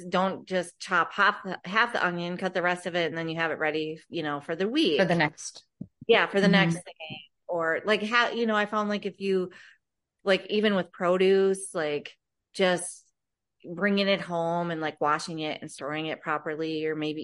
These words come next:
Speaker 1: even, like, pre-chopping things. So then it's just, like, ready to go. So maybe make the mess, like, once, doing all the prep, like, in advance. So then it's just, like, easier. But I
Speaker 2: Mm-hmm.
Speaker 1: love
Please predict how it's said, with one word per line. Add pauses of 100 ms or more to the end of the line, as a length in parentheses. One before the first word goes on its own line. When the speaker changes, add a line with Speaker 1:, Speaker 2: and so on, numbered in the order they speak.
(100)
Speaker 1:
even,
like,
pre-chopping
things.
So
then
it's
just,
like,
ready
to
go.
So
maybe
make
the
mess,
like,
once,
doing
all
the
prep, (480)
like,
in
advance.
So
then
it's
just,
like,
easier. (300)
But
I
Speaker 2:
Mm-hmm.
Speaker 1:
love